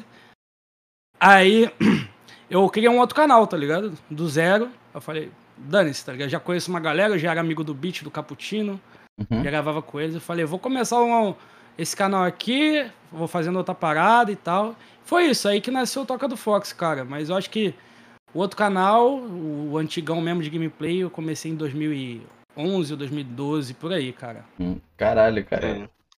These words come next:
Speaker 1: Foi assim que eu comecei.
Speaker 2: Eu acho que todo mundo já teve um canal com galerona, tá? Quer dizer, não todo mundo, né? Pelo amor de Deus. Mas assim, tipo
Speaker 1: Mas bastante gente, né?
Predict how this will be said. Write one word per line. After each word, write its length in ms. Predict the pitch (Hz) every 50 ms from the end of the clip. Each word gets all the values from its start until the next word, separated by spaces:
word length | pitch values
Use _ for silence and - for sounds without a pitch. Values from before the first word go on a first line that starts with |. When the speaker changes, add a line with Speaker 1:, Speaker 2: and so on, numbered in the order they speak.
| _ -
Speaker 1:
Foi 60 | 135
assim 120 | 131 127 131
que 60 | -
eu 40 | 165
comecei. 520 | - - 175 185 196 175 - - 123 117 110 -
Speaker 2:
Eu 100 | 131 135
acho 200 | - 156 - -
que 80 | -
todo 240 | - - 175 190 202 190
mundo 140 | 196 196
já 80 | 170 151
teve 200 | - - 127 120
um 120 | 120 123
canal 340 | - - 123 120 123 123 117 - -
com 260 | 127 120 113 104 104
galerona, 640 | 98 104 104 107 101 95 98 101 101 101 92 92 92
tá? 140 | - 95 87
Quer 220 | - - 139 127
dizer, 260 | 113 113 110 95 87
não 140 | 95 110 113
todo 260 | - 277 226 - -
mundo, 300 | 131 113 98 92 87 87
né? 100 | 87 82
Pelo 200 | 90 - - -
amor 180 | - - 143 127
de 100 | 131 120
Deus. 380 | 110 107 101 85 - - - -
Mas 200 | - - 98 101 98
assim, 400 | 98 101 - 113 101 92 87 87
tipo 300 | - - - - - 104
Speaker 1:
Mas 120 | - -
bastante 360 | - 175 156 - 180 185 -
gente, 340 | - 226 208 202 175 - 165
né? 100 | 156 113